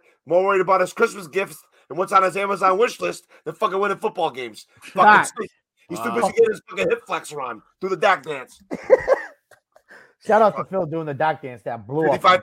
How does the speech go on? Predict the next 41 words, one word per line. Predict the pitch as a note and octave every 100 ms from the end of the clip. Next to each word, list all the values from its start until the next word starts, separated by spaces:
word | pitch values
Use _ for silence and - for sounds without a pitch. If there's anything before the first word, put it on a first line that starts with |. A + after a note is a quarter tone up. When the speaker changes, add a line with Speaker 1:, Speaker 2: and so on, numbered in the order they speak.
| -
Speaker 1:
thousand | F#3 E3+
Speaker 2:
Twitter. | F3
Speaker 1:
views | E3 C#3+
on | C3
that. | B2+ B2 _ _ A#2+
Holla | C#3+ C3+
at | A#2+
me. | A2+ - _ _ _ _ _ _ _ _ _ _ _ -
Speaker 2:
Good | C#3
shit, | - E3+ -
Phil. | C3+ B2+
That | C3
was | F3
probably | C#3+ F#3 E3
your |
Speaker 1:
Yeah. | C3
Speaker 2:
best | E3+ A#2
video. | D#3+ F3 D3
Speaker 3:
We, | F3
Speaker 2:
And | F3 -
Speaker 3:
you |
Speaker 2:
that | E3 G#3+
Speaker 3:
might |
Speaker 2:
was | G#3
Speaker 3:
have | G#3 F#3+
to, | F#3+
Speaker 2:
me. | D#3+
Speaker 3:
you | F#3+
might | G#3+
have | A3
to | A3
Speaker 2:
But | F3 B3
that | A#3+
was | G3+ D3
me | G#3 A#3+
Speaker 3:
bring | G#3+
that | G3+
Speaker 2:
saying, | F3+
Speaker 3:
video | F#3+ F3+
Speaker 2:
"Phil." | E3+
Speaker 3:
back. | E3+ D#3+ C3